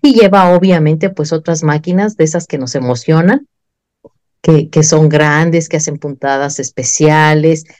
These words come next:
pueden encontrar desde una máquina recta, una over,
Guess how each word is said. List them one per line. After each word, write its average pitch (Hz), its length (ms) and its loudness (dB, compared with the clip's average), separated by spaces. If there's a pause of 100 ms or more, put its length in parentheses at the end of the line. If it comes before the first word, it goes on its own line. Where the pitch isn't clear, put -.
(140)
pueden 170 300 0
encontrar 151 560 -4
desde 151 260 -4
una 156 180 -2
máquina 147 480 -6
recta, 139 580 -4
una 135 400 -2
over, 147 520 2